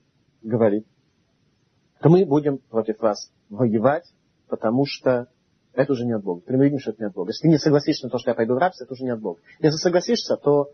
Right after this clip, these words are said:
я как бы виноват, поэтому я понимаю, что это меда кенегет меда. Не согласишься, будем воевать, потому что это не от Бога». И рассказывает он Юсефу всю эту историю, что младший брат их особенно связан с отцом, поскольку это самое, что его жена родила только двоих детей,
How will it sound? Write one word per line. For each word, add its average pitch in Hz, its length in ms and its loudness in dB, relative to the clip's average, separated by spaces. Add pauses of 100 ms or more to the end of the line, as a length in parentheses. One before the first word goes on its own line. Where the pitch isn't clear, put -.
(140)
я 147 160 2
как 143 120 -8
бы 143 100 0
виноват, 156 220 0
поэтому 131 220 -4
я 131 100 2
понимаю, 139 300 2
что - 140 -12
это - 80 -6
меда 117 120 4
кенегет 107 360 -4
меда. 110 160 -2
Не 190 160 6
согласишься, 180 580 -4 (380)
будем 139 240 4
воевать, 143 240 2
потому 110 160 -8
что - 100 -14
это - 100 -10
не 104 60 0
от 101 80 -2
Бога». 85 220 -8 (4000)
И 156 80 6
рассказывает 220 440 0
он 208 60 -2
Юсефу 190 300 -4
всю 175 140 -2
эту 160 120 0
историю, 185 340 2
что 165 140 -4
младший 151 400 -4
брат 156 260 -2
их 151 200 -6
особенно 151 320 0
связан 139 320 -2
с - 80 -8
отцом, 160 380 -2
поскольку 127 380 -4
это 113 140 -6
самое, 113 440 -2
что 131 160 -2
его 143 100 4
жена 147 240 0
родила 131 280 -2
только 123 260 -4
двоих 113 280 2
детей, 131 540 2